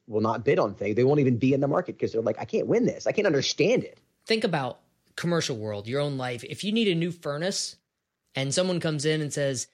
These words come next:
Speaker 2: "Here's what we wanna do. Here's what we're gonna build and it costs this much." You can just tell them, "Eh, that's not what I'm interested in at all." And they'll go away. <laughs> The government is not very good at doing that. They, they can say that,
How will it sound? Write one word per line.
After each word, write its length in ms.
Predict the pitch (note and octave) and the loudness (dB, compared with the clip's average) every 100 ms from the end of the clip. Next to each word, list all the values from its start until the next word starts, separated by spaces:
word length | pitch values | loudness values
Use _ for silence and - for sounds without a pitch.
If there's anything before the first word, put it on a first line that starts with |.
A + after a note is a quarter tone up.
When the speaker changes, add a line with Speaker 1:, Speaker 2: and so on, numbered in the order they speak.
| _ _ | _ _
Speaker 2:
"Here's 300 | - B3+ D4 | -8 -2 0
what 160 | B3 A#3 | 0 0
we 100 | A#3+ | 0
wanna 240 | A#3 A#3 | 0 0
do. 460 | F3+ A#3+ A3 B2 - | 0 0 0 -2 -8
Here's 260 | - F#3 F3+ | -4 -2 0
what 160 | F3+ E3+ | 0 0
we're 100 | D#3+ | -2
gonna 140 | D3+ | -2
build 280 | B2+ E3+ D#3+ | 0 0 0
and 80 | C#3 | -4
it 80 | |
costs 220 | - D3 D3 | -4 -4 -4
this 140 | C3+ | -4
much." 320 | D#3 D3+ - - _ _ | -4 -4 -8 -14 _ _
You 100 | B3 | -6
can 100 | B3+ | 0
just 200 | A3+ - | 0 0
tell 160 | G3+ F#3+ | 0 0
them, 160 | D3+ - | -2 -6
"Eh, 80 | - | -4
that's 440 | A#3 G3+ F3+ D3 D#3+ | 0 2 2 0 -2
not 140 | C3+ | -4
what 100 | C3+ | -4
I'm 120 | B2 | -4
interested 420 | B2+ B2 A#2 B2+ | -6 -6 -6 -6
in 100 | G#2+ | -6
at 80 | G#2 | -6
all." 340 | G2+ F2+ - _ _ _ _ _ _ _ _ | -8 -8 -12 _ _ _ _ _ _ _ _
And 160 | E3+ G3 | -2 2
they'll 100 | G#3 | 2
go 300 | F#3+ A3 G3+ | 2 4 4
away. 420 | G3+ G3+ F#2+ - _ | 2 0 -2 -14 _
<laughs> 80 | - - - _ _ - | -20 -20 -20 _ _ -6
The 200 | D#3+ D3 | -2 0
government 500 | - G3+ G#3 E3 - | 0 -2 0 -2 -2
is 200 | C#3 A#2 | -6 -6
not 400 | B2 A#2 B2+ - | -6 -4 -6 -4
very 200 | C#3 A#2+ | -4 -4
good 140 | A#2 A#2 | -6 -10
at 120 | - | -6
doing 240 | D#3+ D3+ | -4 -4
that. 240 | G#2 G2 - _ _ _ _ _ _ | -6 -12 -16 _ _ _ _ _ _
They, 160 | D#3 F#3+ | 0 2
they 160 | G3+ | 2
can 360 | G#3+ C#4 D4+ C#4 | 2 2 2 2
say 220 | - D4+ | 0 0
that, 280 | C#4 - - | 0 -4 -12